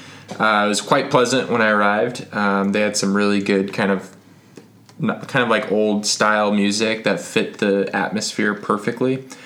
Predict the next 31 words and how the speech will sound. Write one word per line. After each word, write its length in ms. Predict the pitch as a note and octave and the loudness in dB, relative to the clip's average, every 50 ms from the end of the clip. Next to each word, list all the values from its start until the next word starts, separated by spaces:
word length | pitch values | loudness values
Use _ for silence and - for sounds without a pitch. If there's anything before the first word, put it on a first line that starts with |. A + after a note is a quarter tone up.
| - - - - - - - | -20 -20 -20 -20 -12 -6 -4
And, 500 | A2+ A2 A2 A2 G#2+ G#2 G2+ G2+ G2+ G2 | 0 0 2 2 2 2 2 2 2 2
uh, 280 | G2 G2 F#2+ F#2+ F#2+ F#2 | 2 2 2 0 0 0
the 100 | G2+ G2 | 2 0
employees 560 | G2 G2 G2 - G#2+ G#2+ G#2+ G#2 G2+ G2+ G2+ | 0 0 0 0 2 2 4 2 2 2 0
were 120 | G2 F#2 | -2 -2
super 320 | G2 - - A#2+ G#2 A2+ G#2 | 0 0 0 0 -2 -2 -2
friendly, 420 | - - G#2 G#2 G2+ G2+ G2+ G2+ | 0 0 0 2 2 0 0 0
super 340 | G2 - - A2+ G#2 - G2+ | 0 0 -2 -2 -2 0 0
nice, 560 | F#2+ G2 F#2+ G2 G2+ G#2 G#2 G#2 - - - - - - - - - - _ _ - | 0 0 2 2 0 0 0 -2 -6 -8 -10 -16 -20 -20 -20 -20 -20 -20 _ _ -4
checking 340 | - - A2+ G#2 - A#2+ A2 | 0 0 0 0 0 0 0
in 120 | G#2 G#2 | 2 2
on 180 | G#2 G#2 G2+ G2+ | 2 0 0 0
me 100 | G2+ G2+ | 0 0
every, 300 | G2+ G2+ G#2 G#2 G2+ G2+ | 0 0 0 0 0 0
you 200 | G2+ G2 G2+ G#2 | 0 0 0 -2
know, 100 | G2+ G2 | -2 -2
five, 400 | F#2+ - G#2 G#2 G#2+ G#2 G2 - | -2 -2 0 0 0 0 -2 -4
five 240 | - - G#2 G#2 G2+ | -2 -2 0 0 0
minutes 320 | G2+ G2+ G2+ G2 - - | 0 0 -2 -2 -4 -4
or 60 | G#2 G2 | -4 -4
so, 320 | - - G2+ G2+ G2+ G2+ | -2 0 0 0 0 0
just 180 | G2 G2 G2 - | -2 -2 -4 -2
saying, 140 | G2+ G2+ A2 | -2 -2 0
"Hey, 140 | B2+ C3+ | 0 0
have 120 | C3 B2+ B2 | 0 0 -2
you 80 | B2 | -2
been 140 | A2+ B2 A#2+ | -2 -2 -2
helped 340 | A2+ A#2 A#2 A#2 - - - | -2 -2 -2 -2 -2 0 2
yet?" 440 | B2 A#2 A2+ A2+ A2+ A2+ A2 - - | 2 2 2 2 0 0 -2 -4 -6
And 180 | G#2 G#2 - | -6 -4 -4
I 160 | - G2+ - | -4 -4 -6